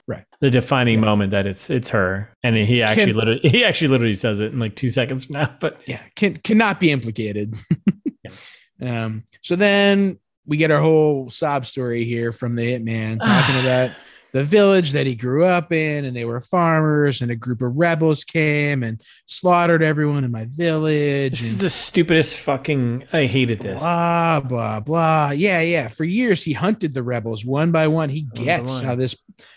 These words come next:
Speaker 1: how Ray feels, you know?
Speaker 2: Yeah.
Speaker 1: Sure, you want revenge, but
Speaker 2: Yeah. There's
Speaker 1: what
Speaker 2: always
Speaker 1: does
Speaker 2: someone
Speaker 1: revenge really get you? Yeah.
Speaker 2: Right. There's always someone bigger, right? You know? And then
Speaker 1: Yeah.
Speaker 2: he's like, "You're the village, and I am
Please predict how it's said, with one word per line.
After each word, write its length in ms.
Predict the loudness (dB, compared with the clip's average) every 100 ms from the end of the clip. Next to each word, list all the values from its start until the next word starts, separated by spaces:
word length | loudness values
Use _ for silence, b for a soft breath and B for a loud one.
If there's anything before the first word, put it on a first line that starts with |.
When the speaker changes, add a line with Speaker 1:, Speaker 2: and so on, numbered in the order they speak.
| b
Speaker 1:
how 220 | 0 0
Ray 320 | 2 2 2
feels, 520 | 0 -2 -2 -2 -8
you 60 | -8
know? 140 | -2 0
Speaker 2:
Yeah. 160 | 2 2
Speaker 1:
Sure, 240 | 2 2
you 140 | 2 0
want 200 | -2 -4
revenge, 560 | -4 -2 0 -2 -4
but 160 | -6 -4
Speaker 2:
Yeah. 160 | -6 -8 -14 -6
There's 160 | -2
Speaker 1:
what 40 | 4
Speaker 2:
always 140 | 6 6
Speaker 1:
does 60 |
Speaker 2:
someone 180 | 4 4
Speaker 1:
revenge 200 | 2 0
really 160 | -2 -4
get 240 | -6 -10
you? 120 | -14 -16 -6
Yeah. 160 | -4
Speaker 2:
Right. 180 | -4 -6
There's 180 | -4 0
always 220 | 2 2
someone 300 | 2 0 0
bigger, 260 | -2 -6 -8
right? 280 | -8 -8 -6
You 200 | -4 -2
know? 240 | -2 -4 -6 b b b b b
And 100 | 0
then 80 | 4
Speaker 1:
Yeah. 60 | 6
Speaker 2:
he's 140 | 4
like, 360 | 4 2 -2 b b b b b 0
"You're 240 | 4 6
the 120 | 4
village, 680 | 2 2 2 0 -6 -14 -20 _ _ _ -4
and 460 | -2 0 -2 -4 -10 _ _
I 160 | 2 4
am 420 | 2 2 0